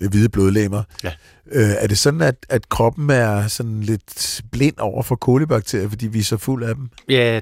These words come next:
Speaker 2: de har forklædt sig. De bruger en masse polysakkarider. Øh, nu snakker vi om serotyper, men, men der er både det, vi kalder O-typer, og så er der kapsler,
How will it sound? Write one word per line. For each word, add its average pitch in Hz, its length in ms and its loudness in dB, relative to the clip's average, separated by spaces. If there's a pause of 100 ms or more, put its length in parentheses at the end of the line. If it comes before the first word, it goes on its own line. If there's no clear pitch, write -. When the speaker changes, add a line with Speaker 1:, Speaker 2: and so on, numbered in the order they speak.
Speaker 2:
de 117 160 -2
har 107 80 -2
forklædt - 380 -10
sig. 139 120 -14 (220)
De 127 100 2
bruger 127 460 -2
en 127 220 -4
masse 110 340 -2
polysakkarider. 117 920 -4 (180)
Øh, 98 460 -6
nu 110 220 -4
snakker 120 340 0
vi 113 200 -4
om 95 180 -6
serotyper, 107 600 -4
men, 95 320 -8
men 104 160 -8
der 101 120 -6
er 98 40 -2
både 113 320 0 (400)
det, 110 120 -2
vi 110 40 -2
kalder 87 280 -6 (220)
O-typer, 120 800 0
og - 180 -8
så - 100 -6
er 107 60 -4
der 101 180 -6 (320)
kapsler, 127 380 -4